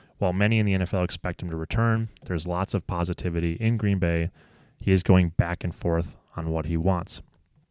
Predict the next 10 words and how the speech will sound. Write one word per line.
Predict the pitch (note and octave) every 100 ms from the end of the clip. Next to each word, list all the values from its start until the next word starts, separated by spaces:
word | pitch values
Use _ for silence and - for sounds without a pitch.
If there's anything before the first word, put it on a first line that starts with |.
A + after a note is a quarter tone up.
| _ _ _ _ - - - - _ _ _ _ -
Ian | A2 G2
Rappaport | G2 F2+ F#2+ F#2
then | F#2 F2+ F2
retweeted, | F2 A2+ - G#2 F#2 F2 E2+ F#2 - -
"My | F#2
understanding," | F#2+ F2+ G2 F#2 F2+ F2+ F#2 - -
this | F#2
is | E2
from | - F2 E2
Mike | E2+ E2+